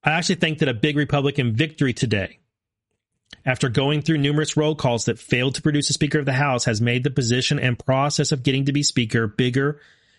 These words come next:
and more important than if it were done in the more traditional way. Okay.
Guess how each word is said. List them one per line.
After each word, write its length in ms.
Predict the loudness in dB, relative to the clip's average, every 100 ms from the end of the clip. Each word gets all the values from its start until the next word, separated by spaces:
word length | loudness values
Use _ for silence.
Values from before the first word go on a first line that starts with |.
| _
and 160 | 0 2
more 180 | 2 0
important 680 | -2 -2 0 0 -2 -4 -6 _ _ _ -4
than 140 | -2
if 160 | 0 0
it 80 | 0
were 100 | 0
done 380 | 0 0 0 -2
in 80 | 0
the 80 | 0
more 200 | 0 0
traditional 600 | 0 0 0 0 0 0
way. 340 | 0 -2 -6 -18 _ _ _ _ -20 -20 _ _ _ _ -4
Okay. 300 | 0 0 -2